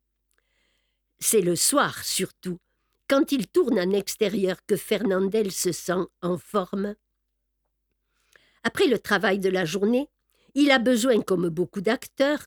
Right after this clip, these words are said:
comiques, d'une longue séance de décompression. Il lui faut plusieurs heures pour retrouver le calme, et surtout, ce que ne savent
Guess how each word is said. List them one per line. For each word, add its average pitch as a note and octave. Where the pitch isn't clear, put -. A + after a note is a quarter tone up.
comiques, C#4+
d'une B3
longue G#3+
séance F#3+
de F#3+
décompression. D#3+
Il D#4+
lui D#4+
faut D#4+
plusieurs A3
heures E3+
pour F3+
retrouver F3+
le F3+
calme, G#3
et F3+
surtout, -
ce -
que A#3+
ne A3+
savent F#3+